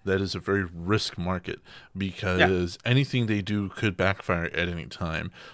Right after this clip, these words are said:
Speaker 1: Also, their, their ability to sell out cards and stuff like that doesn't mean jack fuck all if there's a single recall. Those numbers go out the goddamn window. Like they
Speaker 2: Well,
Speaker 1: did.
Speaker 2: the problem with that is because there's a lot of add-in boards. There's, like, a lot of third party, like, like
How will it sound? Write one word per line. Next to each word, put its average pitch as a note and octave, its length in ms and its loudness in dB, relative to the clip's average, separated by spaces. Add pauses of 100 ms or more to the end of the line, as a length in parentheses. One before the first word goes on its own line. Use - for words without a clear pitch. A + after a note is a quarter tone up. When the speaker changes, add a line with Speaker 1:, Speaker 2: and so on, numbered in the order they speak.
(100)
Speaker 1:
Also, C3+ 480 6
their, G#2+ 560 6
their A2 260 2
ability B2+ 440 2
to G#2 100 -4
sell A2+ 340 4
out G#2 220 2
cards G#2+ 560 4
and F2+ 80 -4
stuff - 320 -2
like F#2 220 -4
that F#2 220 0
doesn't G#2+ 300 -2
mean F#2 220 -2
jack E2 320 -4
fuck C#3 340 0
all D#2 300 -4 (720)
if A2 160 2
there's G2 180 2
a F#2+ 60 -2
single G2+ 480 2
recall. G2 560 -6 (480)
Those G#2+ 220 2
numbers G#2 360 0
go - 120 -2
out F#2+ 120 -2
the D#2+ 80 -14
goddamn F2+ 480 -2
window. F2+ 400 -4 (260)
Like G#2+ 200 -2
they A2+ 280 2
Speaker 2:
Well, F#3+ 160 4
Speaker 1:
did. F3+ 100 4
Speaker 2:
the F3+ 60 2
problem G3 380 4
with E3+ 100 0
that F#3 160 8
is F#3+ 100 0
because D#3 280 -2
there's D3 100 -2
a D#3 60 -4
lot E3 180 0
of D3 120 -2
add-in D3+ 340 6
boards. G#2 400 -8 (180)
There's, C3 160 -4
like, C#3 160 0
a C#3 60 -6
lot C3 180 2
of A#2+ 120 -4
third C#3+ 220 -6
party, G#2+ 300 -8
like, G#2+ 180 -12
like A#2 120 -20